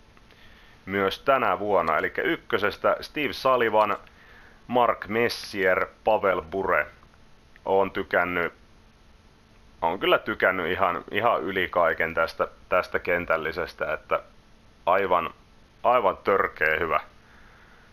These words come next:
Et jos, jos teillä vaan riittää rahat tähän Pavel Bureen korttiin, niin tässä on oikeesti joka jätkälle semmonen lappu, että, että huh,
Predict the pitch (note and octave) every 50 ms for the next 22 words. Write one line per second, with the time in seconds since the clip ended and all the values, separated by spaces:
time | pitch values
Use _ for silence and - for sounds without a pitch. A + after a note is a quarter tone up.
0 | - - - - - - - - F#2+ F#2+ - - B2 D3 C#3 B2 - - - -
1 | - - C#3+ C#3+ - - C#3 B2 A#2 A2+ G#2 A2 A2 G#2+ - A#2 A#2+ A#2+ A#2 A2
2 | - - - - G2+ F#2 F#2 G2 G2 G2+ F#2+ - G2+ F2 E2+ - - - - -
3 | _ - - - - - - F2+ F2+ F2 - - G2+ F#2 G2 F#2+ F2+ E2+ D#2+ G2+
4 | G2 G2 G2 F2+ E2+ E2 - F2 F2+ F2 - - - - E2+ E2 D#2+ D#2+ D#2 -
5 | - - - - - - - - - - - - - C#3+ D3+ - - A#2+ G#2+ G#2
6 | G2+ F#2+ G2 - - G2 G2 A2 A2+ - - G#2 F2 F2 E2+ F2 - - F2+ E2
7 | - - - - G#2+ G2 G2+ F#2+ F2 E2 D#2+ D#2+ E2+ F2 F2 - - - D#2 D#2
8 | D#2 - - - D#2+ D2+ - - - - - _ - - - - - - - -
9 | - - - - - - _ - - - F#2 F#2+ - - - F#2 F2+ G2+ C3+ A2
10 | -